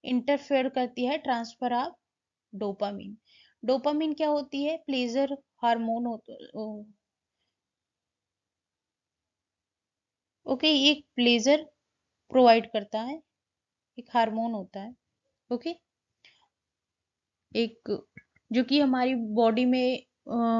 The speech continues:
हमें खुशी और का अनुभव देता है। ओके,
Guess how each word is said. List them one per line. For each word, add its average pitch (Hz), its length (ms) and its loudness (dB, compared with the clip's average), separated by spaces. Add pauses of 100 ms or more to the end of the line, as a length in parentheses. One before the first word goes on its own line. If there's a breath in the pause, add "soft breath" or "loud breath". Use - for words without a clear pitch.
(140)
हमें 233 320 0
खुशी 220 580 -4
और 202 680 -2 (100)
का 240 100 2
अनुभव 220 360 -2
देता 190 340 -6
है। 196 160 -14 (540)
ओके, 285 200 -6